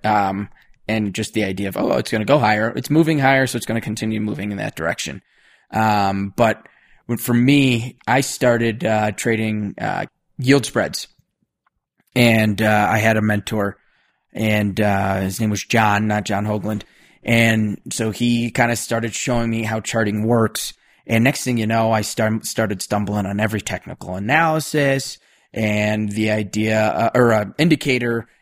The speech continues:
and trying to understand technical analysis. Now, that's where I struggled, is I got overwhelmed and I went crazy with everything I did. I had ninety-eight different things on my charts.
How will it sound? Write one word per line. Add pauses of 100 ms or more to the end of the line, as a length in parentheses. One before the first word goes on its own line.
and
trying
to
understand
technical
analysis. (920)
Now,
that's
where
I
struggled, (480)
is (500)
I
got
overwhelmed
and
I
went
crazy
with
everything
I
did. (360)
I
had
ninety-eight
different
things
on
my
charts.